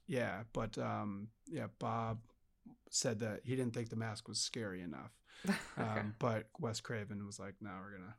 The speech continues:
Speaker 1: we're gonna rock with it."
Speaker 2: I think that's the, it's a good, like, it's a good point. Like, anything can be scary if you make it scary.
Speaker 1: Yeah.
Speaker 2: You know, it is kind of a cheesy mask, but the fact that the,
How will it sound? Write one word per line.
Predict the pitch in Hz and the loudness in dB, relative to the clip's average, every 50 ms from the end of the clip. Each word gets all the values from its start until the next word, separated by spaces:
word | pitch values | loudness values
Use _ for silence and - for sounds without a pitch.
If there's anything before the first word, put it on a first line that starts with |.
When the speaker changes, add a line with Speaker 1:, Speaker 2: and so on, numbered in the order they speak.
| _ _ - | _ _ -16
Speaker 1:
we're | - 120 | -12 -12
gonna | 107 98 90 | -10 -10 -10
rock | 95 - 107 - - - | -12 -12 -14 -14 -16 -16
with | 110 | -16
it." | - - - 202 - | -12 -6 2 10 12
Speaker 2:
I | 254 | 12
think | 339 392 381 | 12 12 12
that's | 359 302 302 302 - | 12 12 12 12 10
the, | 220 196 208 202 | 6 10 12 12
it's | 190 202 - - - | 12 12 8 0 -2
a | 185 | -2
good, | 180 - - - - - - | -2 -2 -2 -2 2 10 12
like, | 151 143 143 | 12 12 12
it's | 160 165 - | 12 10 10
a | 175 175 | 10 10
good | 180 170 - | 10 10 12
point. | - 175 156 110 | 12 12 12 12
Like, | 120 127 - - | 12 10 12 12
anything | - 170 185 196 190 190 175 | 12 12 12 12 12 12 12
can | 175 170 | 12 10
be | 156 143 | 10 10
scary | 143 - - - 147 143 135 92 65 62 | 8 8 10 12 12 12 12 12 12 12
if | 123 - 147 | 8 6 4
you | 147 139 | 4 6
make | 135 131 123 107 107 - | 8 10 10 8 8 6
it | - - - - - - - | 2 0 0 -2 -16 -8 -2
scary. | - - - - - - - - - - - - - - | -2 0 4 4 4 6 6 4 4 2 0 0 0 6
Speaker 1:
Yeah. | 190 185 170 - | 8 10 10 10
Speaker 2:
You | - 160 | 10 12
know, | 151 156 | 12 12
it | 170 196 | 12 12
is | 202 202 | 12 12
kind | - - 226 220 190 | 12 12 12 12 12
of | 170 151 | 12 12
a | |
cheesy | 147 - - - 165 151 131 147 139 | 10 6 8 8 8 8 10 10 12
mask, | 135 139 147 156 - - - - - | 12 12 12 12 12 10 8 4 6
but | - 147 - | 6 6 6
the | 151 | 6
fact | - - 156 151 151 - - | 8 10 10 10 10 10 10
that | 175 151 - - - - - - - - - - _ _ _ _ _ - - - | 12 12 12 10 6 -8 -14 -16 -16 -18 -20 -20 _ _ _ _ _ -6 6 10
the, | 175 170 170 - - | 12 12 12 12 8